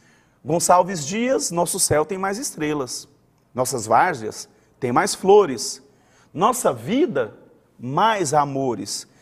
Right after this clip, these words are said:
Minha terra tem palmeiras onde canta o sabiá. E aí, de repente, ele pensa aqui, pensativo: o sabiá sou eu.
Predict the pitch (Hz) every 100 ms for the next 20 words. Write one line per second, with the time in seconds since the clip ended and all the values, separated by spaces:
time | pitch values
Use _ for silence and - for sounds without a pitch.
0 | _ _ 147 170 170 180 190 190 185 185
1 | 170 165 175 165 175 180 180 147 160 156
2 | 156 156 156 156 - 175 170 175 113 104
3 | - _ _ _ _ 139 139 131 151 143
4 | 143 170 - 151 165 214 - _ _ -
5 | 143 139 160 139 143 - 147 127 139 131
6 | 190 254 - _ _ - 131 - 165 147
7 | 143 143 - 247 269 143